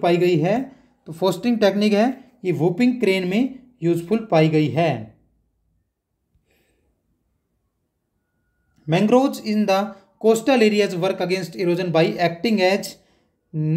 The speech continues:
इसका है नेचुरल बुलवार्क। Which of the following is not an invasive species in India? क्वेश्चन नंबर ट्वेंटी नाइन, तो नीम ट्री है, नीम का पेड़ है,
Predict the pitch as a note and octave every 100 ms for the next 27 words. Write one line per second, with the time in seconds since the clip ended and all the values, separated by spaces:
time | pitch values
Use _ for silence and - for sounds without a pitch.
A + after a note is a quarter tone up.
0 | E3+ - F3+ E3+ F#3+ F3 A#3 C4 - _
1 | E3 F3+ F#3 G#3+ A3+ C#4 F#3+ C#3 F#3 E3
2 | D#3+ C3 - - _ _ _ _ _ _
3 | _ _ _ _ _ _ _ _ _ _
4 | _ _ _ _ D#3+ A3+ B3 A#3+ A3+ A3
5 | G#3+ A3 A3 G#3 G3+ G#3 G#3 G#3+ G#3+ F#3
6 | G3 G3 B3 A#3+ A3+ A3 G#3+ A3 A3 A3+
7 | A#3+ D4 - _ _ F#3+ E3 F#3+ F3+ F3
8 | G#3 C4 A#3+ A#3+ C#4 C#4+ - _ - F3
9 | F3+ B3 C4+ - G#3+ F#3+ F#3+ A#3+ - -
10 | - E3+ A3 A3 G3+ F#3 F#3 E3 G#3 A#3+
11 | -